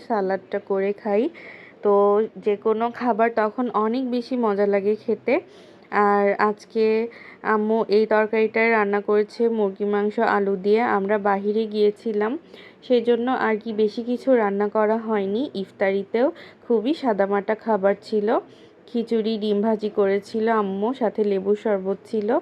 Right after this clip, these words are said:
আর এই তো রাত্রের আর সেহরির জন্য মুরগির মাংসটা তাড়াহুড়া করে রান্না করে নিয়েছে।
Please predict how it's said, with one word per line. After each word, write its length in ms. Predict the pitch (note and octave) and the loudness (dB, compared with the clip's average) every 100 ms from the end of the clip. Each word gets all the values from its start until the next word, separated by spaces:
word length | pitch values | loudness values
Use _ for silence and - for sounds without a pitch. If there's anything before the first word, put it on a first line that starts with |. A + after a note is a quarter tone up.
| - - - - | -4 -20 -20 -4
আর 180 | G3 G#3 F#3+ | 0 0 2
এই 80 | G#3 G3+ | 2 4
তো 80 | B3+ | 4
রাত্রের 520 | C4 F#3 F3+ - A3 C#4 G3+ | 4 2 -2 -4 0 2 0
আর 80 | G3+ - | -2 -2
সেহরির 480 | A3+ A3 A#3 B3 | -2 -2 -2 -4
জন্য 220 | G#3+ A3 A3 B3 | 0 0 0 0
মুরগির 360 | G#3+ G3+ G3+ A3+ | 0 0 0 0
মাংসটা 500 | A3 F#3+ G3+ G#3 A#3 | 0 -2 -2 0 0
তাড়াহুড়া 520 | B3+ F#3+ F#3 G3 G3+ G3+ | 0 0 0 0 0 0
করে 200 | G#3 G3+ A3+ | 0 0 2
রান্না 300 | G#3+ F#3 F#3+ | 0 -2 -4
করে 240 | G#3+ G#3 G#3 | 0 0 0
নিয়েছে। 340 | G#3 G#3 - | 0 -2 0